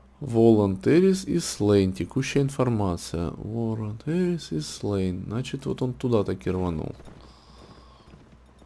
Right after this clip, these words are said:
Такие они вот это вывалили отсюда и побежали все сюда. Это они вот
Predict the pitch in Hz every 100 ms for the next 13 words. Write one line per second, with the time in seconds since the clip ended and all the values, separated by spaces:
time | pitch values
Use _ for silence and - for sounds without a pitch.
0 | - - _ _ - - _ _ - -
1 | _ - - - - 123 123 117 113 113
2 | 107 123 107 101 95 95 92 - 180 120
3 | 117 104 101 110 107 98 - 104 110 101
4 | 87 - 113 117 104